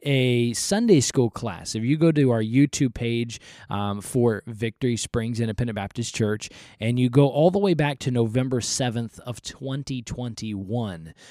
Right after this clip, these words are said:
or type in Victory Springs Baptist, a biblical response to alcohol, you will see a video there where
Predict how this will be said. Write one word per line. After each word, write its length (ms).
or 240
type 300
in 160
Victory 360
Springs 380
Baptist, 560
a 140
biblical 720
response 600
to 80
alcohol, 640
you 240
will 160
see 200
a 60
video 400
there 360
where 260